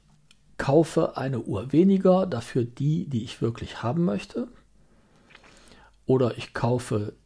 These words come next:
drei, vier Uhren, um vielleicht etwas häufiger wechseln zu können. Da muss man abwägen, was einem wirklich gefällt.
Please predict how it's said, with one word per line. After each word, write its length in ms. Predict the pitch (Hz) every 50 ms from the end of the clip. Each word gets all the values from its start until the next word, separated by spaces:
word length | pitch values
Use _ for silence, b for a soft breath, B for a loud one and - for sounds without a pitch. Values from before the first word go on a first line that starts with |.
| -
drei, 280 | - - 107 107 110 98
vier 380 | - - - - 170 175 175
Uhren, 680 | - 202 175 170 170 160 165 156 156 156 156 160 180 247 - _ _ _ _ _ _ _ _ _ _ _
um 220 | - 175 160 175 175
vielleicht 680 | - - - - 156 139 135 127 131 131 113 - - - _
etwas 420 | - 139 139 - - 120 110 - -
häufiger 420 | 127 123 123 - 120 - 92 90
wechseln 360 | - 185 - - - 135 123
zu 180 | 117 - - 113
können. 440 | - - 120 131 151 180 233 - - _ _ B B B B B B B B B B B B B B B B B - _ _ _ - - _ _ _ _ -
Da 160 | 170 165 160
muss 200 | 180 185 180 -
man 120 | - 120
abwägen, 760 | - - 170 - - - 139 131 135 131 135 127 123 127 120 - _ _ _ _ _ _ _ _ _
was 280 | - 107 110 - - -
einem 220 | - 123 117 110
wirklich 260 | 107 113 - - -
gefällt. 460 | - 165 - - 107 87 87 101 -